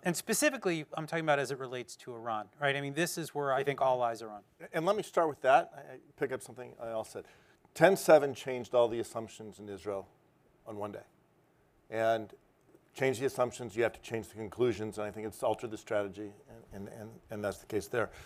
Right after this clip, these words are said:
Speaker 2: The same is true here in the United States. We have to, and I think it has changed the, the assumptions. Uh, the idea that Hamas was kind of cooling things down and focused on the West Bank, and we were, I was there in August, and that was the, the, the narrative.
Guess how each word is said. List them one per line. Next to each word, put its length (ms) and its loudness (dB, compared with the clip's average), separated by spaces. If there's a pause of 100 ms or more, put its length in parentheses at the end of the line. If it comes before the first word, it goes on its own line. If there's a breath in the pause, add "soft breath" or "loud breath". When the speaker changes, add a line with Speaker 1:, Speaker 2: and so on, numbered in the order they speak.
(420 loud breath)
Speaker 2:
The 80 -4
same 240 8
is 100 0
true 200 2
here 80 2
in 60 0
the 60 0
United 220 2
States. 340 -2 (800)
We 160 0
have 380 6
to, 340 -2
and 120 -2
I 60 0
think 160 -4
it 80 0
has 240 4
changed 300 -8
the, 160 -6 (100)
the 100 -6
assumptions. 580 -10 (480 soft breath)
Uh, 420 -2 (200)
the 160 4
idea 460 10
that 280 4 (480 soft breath)
Hamas 480 8
was 380 -4 (100)
kind 200 -2
of 80 -8
cooling 360 -4
things 260 -6
down 300 2
and 100 -4
focused 400 -2
on 80 -2
the 60 -2
West 280 0
Bank, 320 -4
and 240 -10 (140)
we 160 0
were, 160 -2
I 60 -8
was 140 -6
there 200 4
in 140 -4
August, 500 0
and 120 -10
that 120 2
was 120 -4
the, 240 -4
the, 200 -8
the 80 -6
narrative. 460 2